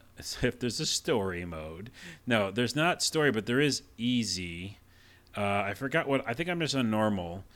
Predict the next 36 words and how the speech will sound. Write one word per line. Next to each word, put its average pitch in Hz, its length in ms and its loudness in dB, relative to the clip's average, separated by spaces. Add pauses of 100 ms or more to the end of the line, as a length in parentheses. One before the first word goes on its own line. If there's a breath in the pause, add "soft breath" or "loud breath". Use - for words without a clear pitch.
(280 soft breath)
and 110 160 0
I 113 80 6
do 131 180 0
remember 123 460 2
hitting 123 340 0
kind 123 220 0
of 107 100 0
like 107 160 2
a 101 80 2
mini 107 300 2
wall 98 560 0 (420 soft breath)
where, 101 460 4 (180)
like, 98 300 -2 (540)
I, 110 200 2
well, 139 160 2
it 131 80 2
was 170 200 2
a 156 60 0
side 110 280 0
quest, 90 240 -4
I 95 100 -2
will 92 200 -4
say 87 160 -4
that, 80 340 -6
but 104 120 -2
I 104 60 2
did 135 180 2
a 131 60 2
side 110 240 0
quest 98 240 -2
and 92 120 -8
thought 98 140 -2
I 90 100 -4
could 92 180 -6
just, 87 200 -4
like, 80 280 -8